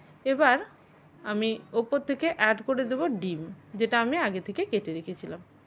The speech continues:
এখানে যখন ধাবাতে এটা পরিবেশন করা হয় তার আগে গ্রেভিটা কিন্তু এইভাবে বানানো থাকে। এবার ডিমটা প্লেটের মধ্যে দেওয়ার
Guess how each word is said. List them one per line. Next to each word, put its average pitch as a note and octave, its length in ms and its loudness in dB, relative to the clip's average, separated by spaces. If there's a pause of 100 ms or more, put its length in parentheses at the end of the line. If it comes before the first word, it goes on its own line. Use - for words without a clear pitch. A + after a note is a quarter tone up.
(1300)
এখানে D4+ 360 4 (300)
যখন A#3 240 4 (120)
ধাবাতে A3 500 4
এটা D4 140 2 (280)
পরিবেশন A#3 500 2
করা C4 200 2
হয় C#4 140 2 (140)
তার A#3 140 4 (180)
আগে C4 220 2 (580)
গ্রেভিটা B3 440 4
কিন্তু C#4 180 0 (100)
এইভাবে A#3 260 2 (100)
বানানো G3+ 300 2
থাকে। A#3+ 280 -2 (760)
এবার B3+ 260 6
ডিমটা B3+ 360 2
প্লেটের C#4+ 400 2
মধ্যে C#4+ 220 2 (100)
দেওয়ার B3 220 6